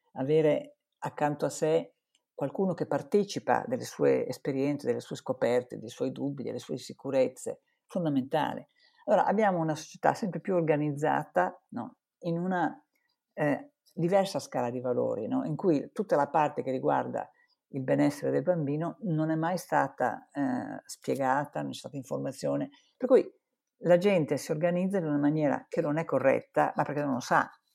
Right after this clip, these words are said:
eh, capisce? Non, non è che, eh, sapeva, no, come doveva fare e perché è così importante, no? Le stesse regole della società, a, da un punto di vista economico, presuppongono, per esempio, no,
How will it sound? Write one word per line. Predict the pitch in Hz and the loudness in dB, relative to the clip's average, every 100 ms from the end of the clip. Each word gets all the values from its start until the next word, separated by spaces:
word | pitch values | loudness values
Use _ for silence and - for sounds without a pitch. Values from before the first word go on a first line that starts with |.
| _ _ _ _ | _ _ _ _
eh, | 135 | -4
capisce? | - - 127 139 | -2 -2 0 2
Non, | 143 139 135 | 2 2 2
non | 139 | 2
è | 175 - | 0 0
che, | 151 135 - | 2 2 0
eh, | 139 135 131 131 123 120 123 123 | -2 0 0 0 -2 -2 -2 -4
sapeva, | - 143 156 143 127 120 | -6 -2 2 2 2 0
no, | 127 135 127 | 0 -2 -2
come | 147 139 | -4 -4
doveva | 139 131 123 | 0 0 -2
fare | - 135 131 127 123 - _ _ | -2 -4 0 0 0 -6 _ _
e | - | -4
perché | - 151 160 147 | 0 0 2 0
è | |
così | 147 135 139 | 0 -4 -2
importante, | 135 135 127 135 123 - - 127 | -4 -4 -4 0 0 0 -6 -6
no? | 139 | -4
Le | 92 | -2
stesse | 160 208 - 170 160 - | -2 -2 4 6 6 4
regole | 151 175 156 139 | 2 4 4 2
della | 131 127 | 2 -2
società, | - - - 151 135 | -8 -10 -4 -4 -4
a, | - 120 | -6 -8
da | - 127 | -4 -6
un | |
punto | - 208 156 | -4 -8 -6
di | |
vista | 147 - | -6 -6
economico, | - 147 131 127 131 - 147 - _ _ - | -2 0 2 0 -2 -4 -6 -8 _ _ -4
presuppongono, | 156 160 175 - 165 147 151 160 175 | 0 2 0 6 6 6 0 -2 0
per | 131 | 0
esempio, | 123 147 143 135 143 | 0 0 -2 -2 -2
no, | 135 151 | -2 -4